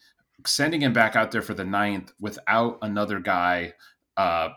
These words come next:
you know, g-, getting warm and ready to come in, uh, you know, at kind of the first sign of trouble,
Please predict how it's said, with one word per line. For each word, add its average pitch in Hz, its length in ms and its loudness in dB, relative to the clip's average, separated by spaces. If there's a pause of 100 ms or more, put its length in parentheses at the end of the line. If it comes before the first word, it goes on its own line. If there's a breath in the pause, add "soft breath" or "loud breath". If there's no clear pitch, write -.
(140)
you 113 140 -2
know, 90 220 -4
g-, - 180 -16
getting 117 360 0
warm 95 380 0
and 98 160 -8
ready 98 260 -2
to - 140 -14
come 110 260 -8
in, 90 440 -6 (140)
uh, 90 260 0
you 95 100 -4
know, 95 80 -2
at 85 140 -4
kind 113 160 -2
of 87 80 -8
the 87 60 -10
first - 280 -6
sign 92 180 -4
of 78 80 -12
trouble, 104 480 -8